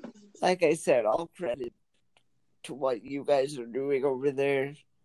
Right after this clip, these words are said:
I mean, you guys are doing tremendous things. I mean, you look at the number of state championships you got this past year, and it's just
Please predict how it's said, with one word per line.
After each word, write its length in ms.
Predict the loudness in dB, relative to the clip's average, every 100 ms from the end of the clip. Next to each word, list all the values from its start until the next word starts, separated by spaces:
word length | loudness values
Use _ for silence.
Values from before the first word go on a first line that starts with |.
| _ _ _ -20 -20 -20 -12
I 100 | -8
mean, 220 | -6 -4
you 140 | 0 8
guys 320 | 10 10 6
are 80 | 2
doing 380 | 2 0 -2
tremendous 840 | -6 0 0 6 6 6 4 -4 -4
things. 600 | 4 4 4 -4 -8 -10 -16 _ _ _ _ _ _ -20 _ _ -12
I 120 | -8
mean, 260 | -6 -8
you 200 | -6 -6
look 280 | 4 6 8
at 120 | 6 4
the 100 | 4
number 360 | 4 4 0
of 100 | -2
state 460 | -6 -14 -12 -12 -6
championships 1000 | 0 0 0 -4 -6 0 0 0 -4 -20 _ _ _ _ _ _ _
you 300 | -4 0 4
got 320 | 6 6 4
this 220 | 0 -8 -6
past 500 | 0 0 0 -4 -10
year, 360 | -6 -4 -2
and 180 | -4 -4
it's 220 | -6 -8
just 480 | -4 -2 -2 -6 -16